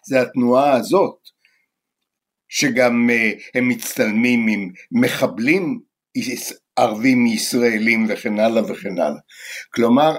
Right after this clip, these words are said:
אנחנו במו ידינו נחזק את הפלג, ש-, שכרגע הוא,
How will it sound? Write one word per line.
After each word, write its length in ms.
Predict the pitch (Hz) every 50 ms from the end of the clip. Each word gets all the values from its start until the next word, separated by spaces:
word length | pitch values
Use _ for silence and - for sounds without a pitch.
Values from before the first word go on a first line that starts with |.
| - -
אנחנו 600 | 131 113 107 107 135 175 185 - 202 175 147 123
במו 300 | 117 110 113 123 139 160
ידינו 640 | 180 185 160 139 165 202 208 196 170 143 135 127 - - _ _ _ _ _ _ - _ -
נחזק 880 | 113 123 131 131 139 131 - 127 127 135 117 - 95 120 226 262 262 - - - - - - _ _ _ _ _ _ _ _ _ _ _ _ _ _ _ _ _ _ _ _ _ _ _ _ _ _ _ 151
את 160 | 139 - -
הפלג, 640 | 139 135 - - 139 120 107 101 104 117 127 - - - - - - - _ _
ש-, 160 | - - 156 135 127 123 127 - -
שכרגע 720 | - - 135 120 - - - 139 131 156 220 240 220 226
הוא, 300 | 165 151 135 127 - -